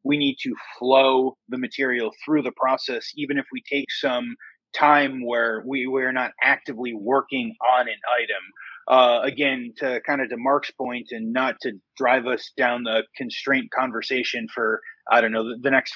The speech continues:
forty hours, Sam, um, the, conceptually, if we can understand what the constraint is in the process, our goal should be to never stop the constraint from being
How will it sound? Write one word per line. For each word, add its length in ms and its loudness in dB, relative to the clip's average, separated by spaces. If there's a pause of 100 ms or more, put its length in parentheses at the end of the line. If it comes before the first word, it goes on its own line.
forty 280 6
hours, 420 4
Sam, 260 -4 (400)
um, 500 6
the, 200 -6 (100)
conceptually, 760 -4
if 180 -4
we 420 -8
can 160 -6
understand 720 -4
what 240 -4
the 100 -10
constraint 580 -10
is 260 -6
in 80 -18
the 100 -10
process, 640 0 (320)
our 200 8
goal 360 6
should 220 -8
be 220 -6
to 100 -12
never 360 -4
stop 420 -4
the 80 -10
constraint 580 -12
from 160 -10
being 240 -4